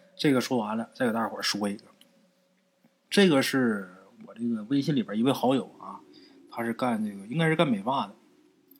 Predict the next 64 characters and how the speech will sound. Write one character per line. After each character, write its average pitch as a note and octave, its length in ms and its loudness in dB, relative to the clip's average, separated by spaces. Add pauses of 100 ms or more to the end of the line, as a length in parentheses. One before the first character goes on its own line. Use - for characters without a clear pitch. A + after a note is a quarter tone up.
(200)
造 D3+ 220 4
型 A#2 200 0
设 D3 200 2
计 A#2+ 100 4
总 G2+ 180 0
监 A2+ 220 2
嘛， G2+ 160 2
应 B2 140 4
该 C3+ 140 6
是 A2+ 260 0
干 A#2 120 -4
美 G2+ 140 -6
发 A#2+ 240 -2
的， - 80 -18 (460)
叫 C#3 100 -4
阿 D3 180 6
峰 D3 240 0 (280)
这 A#2 100 -4
位 G#2+ 80 -2
老 G2+ 140 -2
铁 G#2+ 140 -8
啊， - 300 -18
他 D3+ 140 0
给 D3 60 0
我 C#3+ 180 4
说 C3 300 2
这 A#2+ 80 4
么 A2+ 80 4
一 G#2+ 80 -2
个 A2+ 60 -2
挺 A#2 120 -8
好 A2+ 100 2
玩 G2 160 -10
的 G#2 80 -10
事 A2 120 -10
儿。 - 100 -18 (680)
这 A#3 120 8
个 G3+ 80 10
事 F3 80 8
儿 G#3 160 10
啊， - 140 -4 (1400)
是 F#3+ 160 6
他 - 280 0
二 F3+ 200 8
姑 G3 240 8
爷 F3 100 10
的 G#2 100 0
事 - 160 -8
儿。 - 60 -10 (320)
他 - 100 -2
这 F#3 80 6
二 F3+ 220 4
姑 D#3+ 220 6
爷 A#2 120 4
今 D3+ 160 0
年 C#3 120 6
挺 A2 120 -2
大 B2 180 4
岁 A#2+ 120 0
数 A2 60 0
了， G2 100 -10 (160)
可 - 140 -8
能 C3+ 100 0
也 A#2+ 80 -2